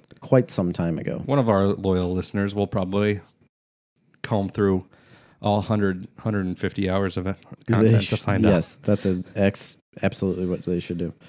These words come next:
Speaker 1: Um, I, I have a little news thing here, Chris.
Speaker 2: Okay. Do we have any, um, what are we talking about this week before we get into the news, just so we can update the listeners going forward? We're gonna do a little Star Wars talk.
Speaker 1: Yeah, we're gonna do a little
Speaker 2: We're
Speaker 1: Star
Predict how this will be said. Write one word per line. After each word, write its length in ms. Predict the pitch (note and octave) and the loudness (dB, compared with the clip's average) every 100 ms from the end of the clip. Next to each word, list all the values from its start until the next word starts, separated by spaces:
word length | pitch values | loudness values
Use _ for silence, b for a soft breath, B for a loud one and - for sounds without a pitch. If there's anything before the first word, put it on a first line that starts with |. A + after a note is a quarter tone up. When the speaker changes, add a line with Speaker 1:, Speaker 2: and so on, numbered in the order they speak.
| B B B B - | B B B B 2
Speaker 1:
Um, 400 | C3 C3+ B2+ A2+ - | 6 8 8 4 4
I, 160 | C3 C3 C#3+ | 4 4 2
I 80 | B2 | 6
have 200 | B2 F#3+ | 6 8
a 40 | |
little 220 | F3 B2+ G#2+ | 8 8 6
news 340 | G#2 G2+ - | 6 4 0
thing 240 | C#2+ D#2 E2+ | -4 -6 -4
here, 200 | F2+ E2+ | -4 -4
Chris. 280 | F2+ F2+ | -2 0
Speaker 2:
Okay. 320 | C3+ - G2 A2+ B B B B - _ _ _ - | 0 0 0 -2 B B B B -20 _ _ _ -4
Do 100 | C3+ | 0
we 120 | D#3+ | 4
have 180 | D#3+ D#3 | 4 4
any, 300 | D#3 C#3+ C3 | 4 4 4
um, 640 | A2 A2 G#2 G2 F#2+ F2 | 4 2 4 2 0 0
what 120 | G#2 E3 | 0 2
are 40 | |
we 100 | E3+ | 2
talking 260 | C#3+ C3 G2+ | 2 2 2
about 140 | F2+ | -2
this 220 | E2+ - | -4 -4
week 160 | F#2+ - | -6 -6
before 240 | - A2 | -2 -2
we 80 | G2+ | 0
get 100 | G2 | -2
into 140 | F#2 F2+ | -2 -2
the 80 | |
news, 240 | F2 E2+ D#2 | -2 -4 -4
just 180 | - - | -6 -2
so 240 | F#2+ F2 | -2 -2
we 100 | E2+ | -4
can 160 | F2 F2 | -6 -8
update 420 | D#2+ - G2 E2+ | -8 -8 -8 -10
the 100 | F2+ | -10
listeners 400 | F#2+ - - - | -12 -12 -14 -14
going 200 | - - | -12 -14
forward? 300 | - - - | -12 -14 -12
We're 120 | - G#2 | -6 -2
gonna 120 | G#2 | 0
do 260 | G#2 G#2 | 2 2
a 40 | G2 | 4
little 160 | F#2+ F2+ | 2 0
Star 260 | - G2 | 0 2
Wars 240 | B2+ D3 - | 4 4 4
talk. 300 | D#3+ E3+ - | 2 2 4
Speaker 1:
Yeah, 200 | B2 A2+ | 8 8
we're 160 | G2+ G#2+ | 8 6
gonna 160 | B2 | 6
do 120 | C#3 | 8
a 40 | C3+ | 8
little 120 | C3 | 8
Speaker 2:
We're 40 | |
Speaker 1:
Star 120 | B2+ | 6